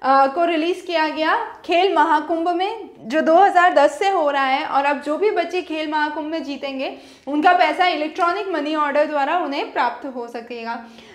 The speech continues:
छात्रवृत्ति का वितरण शुरू किया गया। फिर कर्नाटका circle में same day delivery का concept लाया गया। फिर West Bengal में speed delivery की बात कही गई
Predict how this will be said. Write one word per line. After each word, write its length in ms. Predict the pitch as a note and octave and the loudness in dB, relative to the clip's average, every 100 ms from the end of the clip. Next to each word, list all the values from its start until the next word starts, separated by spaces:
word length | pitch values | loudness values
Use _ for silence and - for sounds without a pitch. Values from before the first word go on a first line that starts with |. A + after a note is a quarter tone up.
| - | -2
छात्रवृत्ति 640 | D#4 D#4+ G#4+ G#4 G#4+ G#4+ | 2 4 4 0 0 0
का 160 | G4+ G4 | 2 2
वितरण 480 | F#4 D4+ - E4+ E4+ | 2 -2 -4 -4 -4
शुरू 380 | - E4+ D#4+ E4 | -8 -8 -6 -6
किया 280 | D#4+ D#4 | -4 -4
गया। 280 | D4+ D#4 E4+ - - - _ | -4 -4 -6 -8 -18 -20 _
फिर 380 | F#4+ F#4+ F4+ - | -2 0 -4 -4
कर्नाटका 580 | - D4 D#4 E4 F4+ A4+ | -2 2 2 4 4 2
circle 400 | A4+ E4+ F4 E4+ | 2 0 0 0
में 380 | E4 F#4+ C5+ - - | 0 -6 -8 -10 -4
same 200 | F4 G#4 | -2 0
day 300 | A#4 B4 G4+ | 2 4 2
delivery 320 | E4+ C#4+ F4 | 0 -2 -2
का 140 | F4 | -2
concept 480 | F4+ D#4 C4+ C#4 D4 | 0 -2 -2 -4 -4
लाया 320 | D4 B3+ B3 | -2 -2 -2
गया। 300 | A#3+ A#3+ C#4 - - _ _ _ _ _ _ _ | -6 -6 -6 -8 -18 _ _ _ _ _ _ _
फिर 180 | - E4+ | -4 2
West 320 | D4 A4 - | 2 2 0
Bengal 460 | F#4+ E4+ E4+ D#4+ D#4 | -4 2 4 4 2
में 220 | F4 A4+ | -2 -4
speed 400 | - F4+ G4 G4 | -4 2 2 2
delivery 420 | F4+ E4+ C#4+ E4 | 0 -2 -4 -8
की 120 | E4+ | -6
बात 300 | D4+ C#4+ C#4+ C#4+ | 0 0 0 -6
कही 240 | C#4 B3+ | -8 -6
गई 280 | A#3+ C4+ | -6 -6